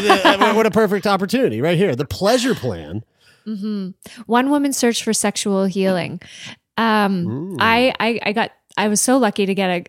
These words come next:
Speaker 2: a, a P D F copy of this book. And I, I, like I was saying, I just absolutely devoured it. And I think I felt really, as soon as I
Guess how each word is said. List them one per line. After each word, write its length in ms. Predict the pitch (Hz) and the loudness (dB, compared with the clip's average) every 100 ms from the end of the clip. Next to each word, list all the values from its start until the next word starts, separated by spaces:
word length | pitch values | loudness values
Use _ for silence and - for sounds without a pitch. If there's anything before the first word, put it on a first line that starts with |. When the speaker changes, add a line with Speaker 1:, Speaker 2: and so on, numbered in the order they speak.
| - | -6
Speaker 2:
a, 60 | 185 | -8
a 40 | |
P 180 | - 220 | -4 -2
D 100 | 196 | -2
F 140 | 190 | -4
copy 280 | 214 202 202 | -6 -4 -2
of 80 | 170 | -4
this 140 | 180 | -6
book. 260 | - 151 - | -4 -6 -6
And 220 | 151 165 | -8 -6
I, 220 | - 170 170 - - | -6 -8 -10 -14 -12
I, 100 | - - | -12 -8
like 200 | 180 175 | -8 -6
I 60 | 175 | -6
was 100 | 165 | -6
saying, 240 | 151 151 | -6 -6
I 60 | 160 | -6
just 300 | 196 - - - | -6 -8 -8 -4
absolutely 440 | 214 202 220 185 | -4 -2 -2 -2
devoured 420 | 180 180 175 175 | -2 -2 0 -2
it. 100 | 156 | -2
And 140 | - 208 | -2 -2
I 80 | 196 | -2
think 380 | - 220 214 - - - - | -2 -2 -4 -10 -20 -12 -2
I 160 | 226 | 0
felt 540 | 220 - 220 226 - - _ _ _ _ - | 0 0 2 2 -2 -10 _ _ _ _ -8
really, 800 | 202 226 233 240 240 240 240 - | 0 2 4 4 2 0 -2 -2
as 120 | 214 - | 0 0
soon 300 | - 302 339 | 2 2 2
as 140 | 277 | 2
I 260 | 226 202 | 2 0